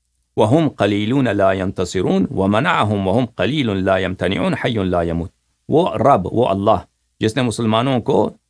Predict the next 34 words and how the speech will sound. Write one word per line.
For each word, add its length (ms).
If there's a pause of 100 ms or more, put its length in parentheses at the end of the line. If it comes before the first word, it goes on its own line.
(140)
پیروزی 420
دی، 120 (960)
وہ 360
وقت 180
یہ 120
تھا 280
کہ 100
مسلمان 420
قلیل 400
تھے، 120
ان 240
کو 100
پیروزی، 500
ان 140
کے 80
پیروز 340
آنے 180
کا 120
کوئی 180
امکان 340
نہیں 220
تھا۔ 180 (600)
وہ 200
اللہ 340
جس 280
نے 80
مسلمانوں 520
کا 100
دفاع 360
کیا، 240 (1000)
اور 140
مسلمان 440
کم 360
تھے، 220